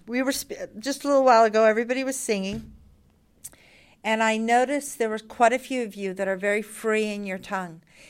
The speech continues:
And there was a beautiful sound. And I was sitting here thinking, "This is really lovely." We don't, not all churches we go to,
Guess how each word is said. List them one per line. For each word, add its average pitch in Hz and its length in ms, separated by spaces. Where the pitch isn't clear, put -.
And 202 140
there 214 80
was 208 160
a 220 60
beautiful 247 720
sound. 196 540
And 208 120
I 202 80
was 214 140
sitting 247 300
here 226 160
thinking, 208 420
"This 226 240
is 220 180
really 226 380
lovely." 180 460
We 214 100
don't, 269 260
not 262 120
all 269 120
churches 240 400
we 202 120
go 185 180
to, 165 360